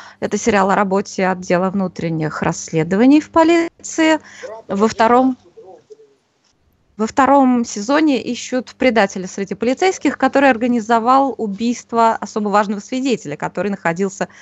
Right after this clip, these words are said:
под программой защиты свидетелей. Килли Хоус попадает под подозрение, и к тому достаточно много оснований. Ее сажают в тюрьму. Исключительно драматическая роль, очень многослойный образ и отлично, а, сыгранный.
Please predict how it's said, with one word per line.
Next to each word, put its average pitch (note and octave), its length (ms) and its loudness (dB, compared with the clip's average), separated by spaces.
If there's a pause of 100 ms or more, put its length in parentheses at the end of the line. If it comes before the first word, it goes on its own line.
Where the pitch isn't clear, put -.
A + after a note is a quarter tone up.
(220)
под - 140 -10
программой G#3+ 500 0
защиты G3+ 420 -8
свидетелей. F#3+ 880 -8 (760)
Килли D4 220 2
Хоус A3+ 320 2
попадает G3 520 0
под G3+ 140 -8
подозрение, C4 760 0
и A3+ 40 -4
к - 80 -14
тому C4 540 4 (300)
достаточно G#3 600 -2
много G3+ 340 2
оснований. C4 840 2 (100)
Ее F3 280 -8
сажают E3+ 460 -6
в - 60 -20
тюрьму. G#3 600 0 (500)
Исключительно F#3 640 -4
драматическая F3+ 1400 0
роль, C4+ 440 4 (540)
очень F3+ 260 -6
многослойный F#3+ 580 0
образ C#4+ 380 2
и - 20 0
отлично, G3+ 580 -4
а, G#3 180 -4
сыгранный. D#3 840 -4